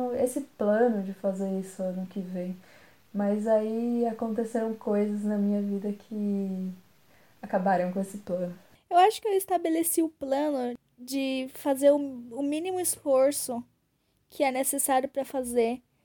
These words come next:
Speaker 2: pra sobreviver a tudo que eu preciso sobreviver. E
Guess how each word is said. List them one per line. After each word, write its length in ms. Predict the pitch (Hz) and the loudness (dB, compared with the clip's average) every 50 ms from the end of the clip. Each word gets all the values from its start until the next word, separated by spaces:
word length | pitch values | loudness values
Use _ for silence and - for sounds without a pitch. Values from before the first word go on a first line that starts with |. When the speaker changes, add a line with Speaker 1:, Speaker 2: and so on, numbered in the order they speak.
| _ _ - | _ _ -4
Speaker 2:
pra 140 | - 269 | -2 0
sobreviver 720 | 269 - 277 269 262 269 269 269 269 262 254 254 262 254 254 | 2 2 2 4 6 6 6 6 4 -2 2 4 6 6 6
a 40 | 254 | 4
tudo 280 | - - 320 320 330 | 2 -4 -2 -2 0
que 80 | 330 330 | 0 0
eu 40 | 302 | -2
preciso 360 | 320 302 - - 294 285 285 | -2 -6 -4 -2 -2 -2 -2
sobreviver. 800 | - 302 285 269 294 294 285 285 294 277 262 254 247 240 240 - _ _ _ _ _ _ _ _ _ _ _ _ _ _ _ _ _ _ | -2 -2 -2 0 0 -2 0 -2 -4 -4 -2 0 0 0 -2 -6 _ _ _ _ _ _ _ _ _ _ _ _ _ _ _ _ _ _
E 320 | 247 247 254 254 254 254 | -8 -4 -2 0 0 0